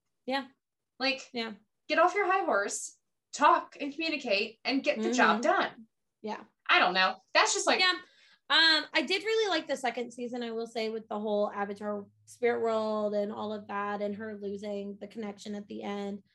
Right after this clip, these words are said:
Speaker 1: I did
Speaker 2: Mm-hmm.
Speaker 1: really like that. Um, I
Speaker 2: There's definitely
Speaker 1: do
Speaker 2: really good points.
Speaker 1: Yes. And I do know that in the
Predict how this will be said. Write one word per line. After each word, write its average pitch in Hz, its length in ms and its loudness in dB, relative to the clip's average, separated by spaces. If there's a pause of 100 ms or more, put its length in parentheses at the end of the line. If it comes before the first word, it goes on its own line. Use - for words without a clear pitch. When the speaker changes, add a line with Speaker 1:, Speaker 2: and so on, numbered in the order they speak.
Speaker 1:
I 269 140 -8
did 330 120 2
Speaker 2:
Mm-hmm. 277 160 0
Speaker 1:
really 311 200 4
like 302 180 0
that. 220 280 0 (540)
Um, 240 380 2
I 247 100 0
Speaker 2:
There's 349 240 0
definitely 359 360 4
Speaker 1:
do 339 140 0
Speaker 2:
really 277 280 4
good 233 220 6
points. - 440 -8 (340)
Speaker 1:
Yes. 226 400 0
And 285 80 4
I 302 120 4
do 339 200 0
know 349 200 0
that 285 260 -2
in 254 240 -2
the 240 160 -4